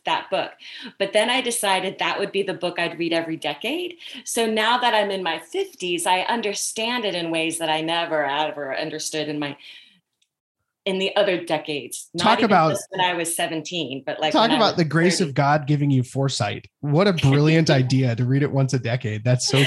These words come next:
Speaker 2: cool.
Speaker 1: Yeah. It's the only one I've done. I've read East of Eden a couple of times 'cause I give that to my daughters 'cause for some reason that became a thing.
Speaker 2: Yeah.
Speaker 1: But, um,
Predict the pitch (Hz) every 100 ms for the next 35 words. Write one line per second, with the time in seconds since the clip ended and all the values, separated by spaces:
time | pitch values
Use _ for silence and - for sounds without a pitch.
0 | - 123 349 453 349 202 - - - 294
1 | 233 262 311 320 311 285 240 196 165 135
2 | 147 - - 233 220 254 262 269 - 262
3 | 269 254 208 214 214 202 208 202 202 208
4 | 202 185 180 180 180 - - - 233 185
5 | 175 180 175 - 160 165 160 156 160 160
6 | 156 - - 160 156 - 165 170 165 160
7 | 156 160 156 156 160 156 151 - 160 156
8 | 151 - - 285 185 131 190 185 180 170
9 | 165